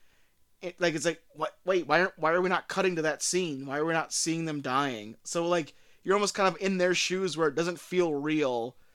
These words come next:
that this ki-, like, this pretty big character in the show's dying. And, like, uh, I don't know, like, it was, it was, like, the best, uh, way of, like, portraying, like, a real,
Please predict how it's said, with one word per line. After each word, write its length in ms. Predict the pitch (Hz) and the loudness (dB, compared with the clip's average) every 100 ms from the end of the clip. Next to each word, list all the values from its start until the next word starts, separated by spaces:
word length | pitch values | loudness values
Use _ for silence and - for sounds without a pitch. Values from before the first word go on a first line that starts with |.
| _ _ - | _ _ -4
that 200 | 151 - | -4 -2
this 200 | 165 - | -2 -4
ki-, 180 | - | -8
like, 140 | 156 156 | -8 -4
this 120 | 180 | -4
pretty 340 | 143 - 208 | -6 -4 -4
big 280 | 175 170 180 | 0 2 2
character 340 | - 175 160 165 | 2 0 2 -2
in 80 | |
the 80 | 151 | -2
show's 340 | - 160 156 135 | -2 0 0 0
dying. 640 | 143 139 131 117 117 131 _ - _ _ _ _ _ _ - | 0 0 0 -6 -8 -12 _ -20 _ _ _ _ _ _ -8
And, 240 | 151 147 | -6 -2
like, 260 | 143 135 139 | -4 -4 0
uh, 340 | 127 120 113 - - - - - | 0 0 -4 -8 -20 -20 -18 -4
I 80 | 151 | -2
don't 100 | 170 | 0
know, 140 | 127 | 0
like, 180 | 135 165 | 0 6
it 80 | 196 | 6
was, 320 | 214 170 - - | 6 4 -2 0
it 100 | 220 | 2
was, 140 | 247 | 6
like, 160 | 240 226 - _ - | 4 4 -6 _ 2
the 140 | 170 | 2
best, 720 | 156 143 175 175 202 - - - _ - - _ _ _ _ _ _ _ | 2 0 2 4 4 2 0 -14 _ -20 -20 _ _ _ _ _ _ _
uh, 440 | 143 135 127 117 110 - _ - _ _ _ _ _ _ - | 0 2 4 2 -2 -8 _ -20 _ _ _ _ _ _ -16
way 640 | 156 160 175 170 160 160 | -2 6 6 6 2 0
of, 200 | 165 165 | 0 0
like, 260 | 165 165 - _ - _ | 0 -2 -4 _ -20 _
portraying, 800 | 196 160 - 175 160 165 165 156 | -6 -2 0 2 2 0 -2 -2
like, 260 | 147 147 - | -4 -4 -6
a 140 | 165 160 | -2 -2
real, 600 | 147 170 170 170 165 | 0 2 2 2 0